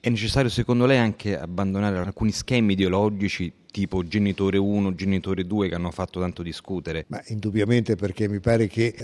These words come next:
Speaker 2: in una situazione di emergenza educativa andiamo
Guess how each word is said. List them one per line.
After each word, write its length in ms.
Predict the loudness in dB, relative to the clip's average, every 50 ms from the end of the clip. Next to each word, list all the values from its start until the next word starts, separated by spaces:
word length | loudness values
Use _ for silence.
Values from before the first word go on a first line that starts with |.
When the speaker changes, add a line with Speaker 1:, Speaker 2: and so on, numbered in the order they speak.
| -6 -4
Speaker 2:
in 160 | -2 -2 0
una 140 | 0 0 0
situazione 680 | 0 0 0 2 2 2 4 4 4 4 6 4 4
di 260 | 2 2 2 0 0 -2 -2
emergenza 720 | -2 0 2 2 2 2 2 4 4 4 4 4 2 0
educativa 760 | 0 0 0 0 0 0 -2 0 4 6 6 6 6 6 2 0 -4 -12 -20 -20 _ _
andiamo 800 | -4 -4 0 4 4 4 6 4 2 2 2 2 2 2 0